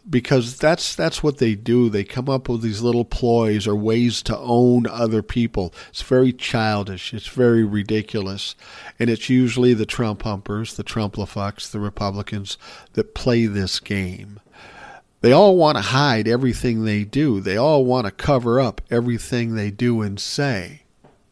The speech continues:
And that's exactly what this cop is doing in this situation.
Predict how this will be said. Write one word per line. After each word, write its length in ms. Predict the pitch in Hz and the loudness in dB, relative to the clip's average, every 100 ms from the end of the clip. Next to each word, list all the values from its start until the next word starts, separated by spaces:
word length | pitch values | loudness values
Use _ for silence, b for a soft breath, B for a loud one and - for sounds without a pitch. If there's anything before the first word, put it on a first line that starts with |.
| _ _ _ b b b b b b | _ _ _ b b b b b b
And 140 | - 104 | -2 0
that's 200 | 107 104 | 0 0
exactly 540 | 101 107 117 127 120 | -4 0 0 0 0
what 200 | 107 101 | 2 0
this 220 | - 101 | -2 -6
cop 380 | - 131 107 98 | -4 -2 -2 -2
is 180 | 101 98 | -8 -6
doing 380 | - 117 107 101 | 0 0 0 -2
in 160 | 98 | -4
this 160 | 95 92 | -4 -4
situation. 840 | - 98 - 101 104 107 - 127 | -6 -6 -6 -4 -4 -4 -8 -12